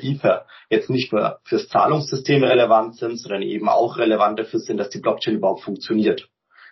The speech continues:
Weil darüber werden am Ende irgendwie diejenigen, die das Kontobuch führen, ne, die dann wiederum auch neue Transaktionen aufnehmen, entlohnt.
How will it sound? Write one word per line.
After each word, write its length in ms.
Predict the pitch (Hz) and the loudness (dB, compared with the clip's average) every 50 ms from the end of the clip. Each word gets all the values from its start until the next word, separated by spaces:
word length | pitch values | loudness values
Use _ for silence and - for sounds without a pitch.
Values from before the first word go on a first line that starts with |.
| _ _ _ | _ _ _
Weil 140 | - 87 | -4 2
darüber 500 | - - 95 110 131 - 147 143 147 143 | 4 4 4 4 4 2 4 4 4 4
werden 240 | - 123 120 110 110 | 4 4 2 2 2
am 140 | 110 107 - | 0 0 -2
Ende 300 | 107 107 110 107 117 113 | -4 -4 -2 0 0 0
irgendwie 340 | 110 - 110 107 101 107 104 | 0 -2 -6 -4 -4 -6 -6
diejenigen, 720 | - - 131 135 135 131 123 127 131 127 131 131 135 127 127 | -6 -8 -8 -6 -6 -2 0 2 2 2 0 0 -2 -4 -4
die 300 | 107 110 110 107 107 - | -2 -2 0 0 -2 -2
das 160 | - 98 - | -6 -8 -4
Kontobuch 640 | - 117 117 117 117 113 - - 117 113 110 - - | -2 -2 0 0 -2 -2 0 0 2 2 2 0 -8
führen, 540 | - - - 139 143 156 170 180 190 185 | -16 -8 -2 2 4 6 6 4 2 0
ne, 200 | 131 131 143 143 - | 0 0 0 0 -2
die 80 | 120 | -2
dann 180 | 113 113 107 104 | 0 0 0 0
wiederum 400 | 113 110 113 107 98 104 107 107 | 0 2 2 2 2 0 -2 0
auch 260 | 104 104 104 104 - - | 0 2 2 2 0 0
neue 300 | 110 104 104 107 110 107 | -2 0 2 2 2 2
Transaktionen 640 | - 107 107 - 107 - - - - 98 101 101 | 2 -2 -2 -2 -8 -10 -10 -8 -6 -4 -2 2
aufnehmen, 540 | 98 98 113 113 - - 113 110 110 110 107 | 4 4 4 2 0 -2 0 0 0 0 -2
entlohnt. 520 | 98 92 85 101 101 104 120 151 180 - | -2 -8 -2 0 2 2 4 2 0 -2